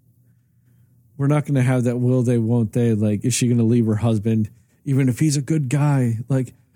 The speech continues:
I am so tired of the good guy husband just being left at the end of the movie going,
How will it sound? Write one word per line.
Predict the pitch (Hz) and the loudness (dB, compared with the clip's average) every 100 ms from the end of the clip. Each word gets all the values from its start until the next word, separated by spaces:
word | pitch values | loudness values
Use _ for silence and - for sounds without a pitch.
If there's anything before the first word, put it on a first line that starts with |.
| _ - | _ -4
I | 285 | 2
am | 190 | 2
so | 147 202 | 2 2
tired | 165 - 147 143 | 0 0 0 0
of | 127 117 | 0 -2
the | 131 | -2
good | 117 107 143 135 | -2 0 0 0
guy | 123 131 127 | 0 0 0
husband | 113 120 107 107 98 104 - _ _ _ _ | 0 0 -2 -2 -2 -4 -8 _ _ _ _
just | - 156 - - 190 170 123 | -2 0 0 -6 -18 -8 -4
being | 156 165 151 127 | 0 2 2 2
left | 131 131 147 | 2 0 -2
at | 113 | 0
the | 127 | 2
end | 123 120 | 2 2
of | 113 | 2
the | |
movie | 120 117 113 | 2 2 2
going, | 107 110 107 | 2 0 0